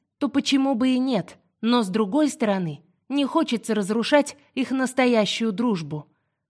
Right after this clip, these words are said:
Все же Теолис очень хороший, да и Дериан, насколько я успела его узнать, все-таки не такой уж законченный негодяй. «Так что ты, главное, восстанавливай силы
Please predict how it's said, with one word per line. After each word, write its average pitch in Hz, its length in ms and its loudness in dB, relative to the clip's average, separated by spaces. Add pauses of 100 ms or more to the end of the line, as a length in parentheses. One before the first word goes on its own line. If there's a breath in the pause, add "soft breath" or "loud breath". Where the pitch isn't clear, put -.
(140)
Все 226 200 -2
же 190 120 0
Теолис 214 560 2
очень 208 320 -2
хороший, 214 640 -2 (440)
да 233 120 2
и 277 120 4
Дериан, 208 460 4
насколько 202 500 -2
я 208 200 2
успела 202 420 0
его 190 240 0
узнать, 220 440 -2 (340 soft breath)
все-таки 269 640 0 (240)
не 269 180 -2
такой 262 360 2
уж 202 100 0
законченный 202 640 -2
негодяй. 202 600 -2 (440)
«Так 240 180 -2
что 240 240 0
ты, 277 180 0
главное, 233 640 2 (140)
восстанавливай 233 800 2
силы 202 480 0